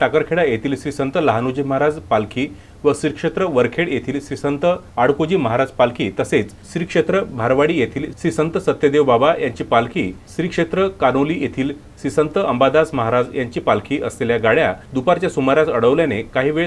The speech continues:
तणावाचे वातावरण झाले होते. टोल वसुलीवरून वारकरी अमरावती येथील अडते तथा भाजपाचे कार्यकर्ते छोटू भाऊ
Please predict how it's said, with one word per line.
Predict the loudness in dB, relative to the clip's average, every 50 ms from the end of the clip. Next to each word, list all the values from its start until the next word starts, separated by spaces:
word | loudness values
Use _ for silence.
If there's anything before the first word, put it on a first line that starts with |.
| -2 -2
तणावाचे | 0 0 0 0 0 2 2
वातावरण | 2 2 2 2 0 0 0
झाले | 0 2 4 4
होते. | 4 4 2 0 -2 -2 0 0
टोल | 0 2 4
वसुलीवरून | 4 4 4 2 2 2 2 2 2 2 2
वारकरी | 2 2 2 2 0 0 0 0 -2 -4 -6
अमरावती | -6 -2 2 4 4 4 4 2
येथील | 0 0 0 -2 -4 0
अडते | 0 0 0 0 -2 -4
तथा | -2 -2 -2 2 2 2 2 2 0 0
भाजपाचे | 2 2 2 2 2 0 0 0 0 0
कार्यकर्ते | 2 2 2 4 4 2 0 0 0 -4 -2
छोटू | -2 -2 0 2
भाऊ | 2 2 2